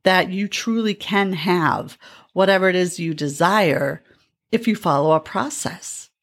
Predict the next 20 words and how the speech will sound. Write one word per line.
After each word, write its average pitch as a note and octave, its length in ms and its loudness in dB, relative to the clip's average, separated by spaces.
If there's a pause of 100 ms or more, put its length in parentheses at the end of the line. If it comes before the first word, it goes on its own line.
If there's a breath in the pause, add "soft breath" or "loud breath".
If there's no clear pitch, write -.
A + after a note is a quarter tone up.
And G3+ 120 4
if G3 180 2
you G#3+ 200 2
understand, F3+ 1080 -2 (340 loud breath)
and A3+ 160 4
if - 160 -2
you G3 100 -2
shift - 540 0
your F3+ 160 2
thinking F3 560 0
and F3 120 0
shift - 460 0 (220)
how F3+ 240 2
you E3+ 240 -2
do G3 260 0
things - 720 -2 (880 soft breath)
and G3+ 160 2
commit F#3+ 520 -2
to D3+ 260 0
it - 380 -10